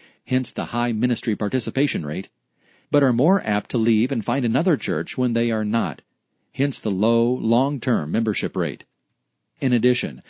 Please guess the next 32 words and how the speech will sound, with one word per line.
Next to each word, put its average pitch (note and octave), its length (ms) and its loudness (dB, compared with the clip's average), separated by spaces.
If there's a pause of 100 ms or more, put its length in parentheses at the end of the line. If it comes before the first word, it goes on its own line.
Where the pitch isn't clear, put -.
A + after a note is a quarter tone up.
(160)
busters D3 460 2
are A#2 60 2
more B2+ 180 4
likely B2 400 0
to B2+ 80 0
be A2+ 160 -2
loyal C3+ 420 2
to C#3 180 2
an B2 100 2
individual A#2 680 0
or B2 180 0
individuals A#2 920 -2 (160)
than A#2 200 2
to A2+ 140 2
an G#2 80 2
organization, G#2 840 2 (320)
reflected B2 480 -2
in C3 80 0
the A2 80 2
megachurch's G#2+ 680 0
reliance G2+ 560 -2
on A#2+ 100 -4
a A#2+ 100 -2
single G#2 360 -2
personality. G2 800 -2 (720)
Obviously, C3 640 4
the C3 100 0
biggest D#3+ 340 2
difference G#2 360 0
between B2+ 520 0
a A#2+ 60 -4
megachurch C3+ 680 2